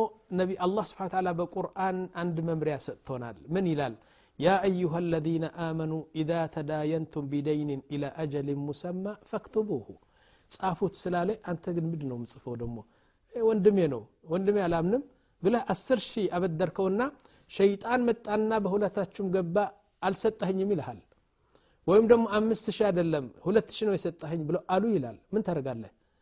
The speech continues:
ጽፈኸው ብትሆን ግን ይህ ነገር አይገኝም ነበር። ስለዚህ ጻፍ አለህ አላህ ስብሐ ወተዓላ። «አልጽፍም» ብለህ በቃ አልክ አይደለም?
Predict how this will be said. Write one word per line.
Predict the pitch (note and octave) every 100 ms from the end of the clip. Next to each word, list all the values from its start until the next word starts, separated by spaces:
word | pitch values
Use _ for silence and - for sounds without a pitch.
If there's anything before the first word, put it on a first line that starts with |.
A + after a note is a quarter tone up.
| _ -
ጽፈኸው | G#3+ F#3+ A#3 C#4+
ብትሆን | A#3+ - G#3 G3+
ግን | F3+ E4 F4+ - _ _ -
ይህ | F3 F#3
ነገር | F3+ F3+
አይገኝም | D#3+ C#3 C#3+ C#3 C3
ነበር። | B2 A2+ A#2
ስለዚህ | - G#3 A#3+ G3+ E3 - - _ -
ጻፍ | - G3+ G3+ F#3+
አለህ | E3+ B2
አላህ | C3+ C#3 B2+
ስብሐ | D3
ወተዓላ። | C#3+ C#3 A#2+ E3+
«አልጽፍም» | F3+ E3+ F#3 G3+ F#3+
ብለህ | E3 F#3+ F#3+ - _ _ -
በቃ | E3+ G3 E3+
አልክ | F3+ F#3 G#3
አይደለም? | G#3 B3+